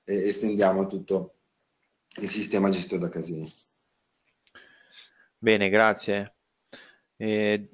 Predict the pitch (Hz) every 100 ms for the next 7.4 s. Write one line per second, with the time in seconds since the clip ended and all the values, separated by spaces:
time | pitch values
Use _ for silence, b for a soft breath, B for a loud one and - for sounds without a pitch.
0 | _ - 104 123 127 151 165 143 143 127
1 | 139 - 160 139 151 123 139 156 151 185
2 | 185 - 135 - - 156 160 143 120 117
3 | 117 131 131 127 123 135 117 - 120 143
4 | 107 98 - 107 107 95 104 101 110 104
5 | 95 92 95 107 98 101 - _ _ _
6 | _ _ _ _ _ 110 95 92 95 92
7 | 90 90 90